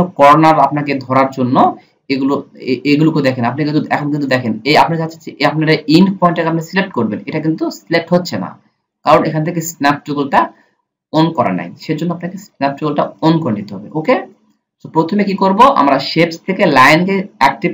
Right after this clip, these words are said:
করব, then আমরা স্ন্যাপসটাকে কি করব, active করে নেব। এরপরে দেখেন সু-, সু-,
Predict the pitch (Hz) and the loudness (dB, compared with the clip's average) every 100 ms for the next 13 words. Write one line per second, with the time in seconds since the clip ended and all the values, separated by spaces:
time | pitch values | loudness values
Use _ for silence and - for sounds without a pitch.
0 | - 202 359 - - _ - 147 151 160 | -4 -2 -2 -4 -10 _ -4 0 2 2
1 | 190 - - - - 147 147 - 147 180 | -2 -8 -20 -14 -2 0 0 0 -2 0
2 | - 175 117 92 - 117 - - - 95 | -2 -2 -2 -2 -2 -4 -4 -8 -8 -10
3 | 92 - 214 - 196 147 131 170 185 - | -8 -2 0 2 4 4 4 2 0 -2
4 | - _ _ - | -20 _ _ -20